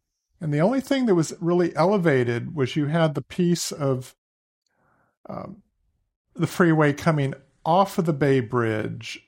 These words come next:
It kinda went over and connected to one oh one. There wasn't a lot of stuff there, and it was getting built a little after the Embarcadero Freeway, believe it or not. And then you had the Central Freeway that was going to be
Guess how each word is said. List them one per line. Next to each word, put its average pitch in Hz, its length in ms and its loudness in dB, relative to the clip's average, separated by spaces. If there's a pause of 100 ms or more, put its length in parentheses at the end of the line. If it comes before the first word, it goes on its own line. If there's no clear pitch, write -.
(1900)
It 143 100 -14
kinda 156 220 0
went 151 220 0
over 147 320 2
and 131 140 0
connected 139 520 -2
to 143 100 -4
one 131 220 -2
oh 120 120 -2
one. 127 560 0 (380)
There 190 120 -2
wasn't 247 380 0
a 247 40 -2
lot 202 220 2
of 165 80 0
stuff - 480 0
there, 127 560 2
and 135 220 -2
it 165 40 0
was 160 180 0
getting 143 300 0
built 127 240 0 (120)
a 135 60 -4
little 127 360 -2
after 123 420 -2
the 120 200 -4
Embarcadero 120 720 -6
Freeway, 123 480 -4
believe 127 280 -10
it 113 80 -14
or - 80 -12
not. 123 280 -8 (520)
And 160 160 2
then 165 120 4
you 165 100 4
had 147 220 2
the 131 80 0
Central 226 440 0
Freeway 120 560 -4
that - 160 -10
was - 120 -12
going 131 260 -2
to 127 60 0
be 117 420 0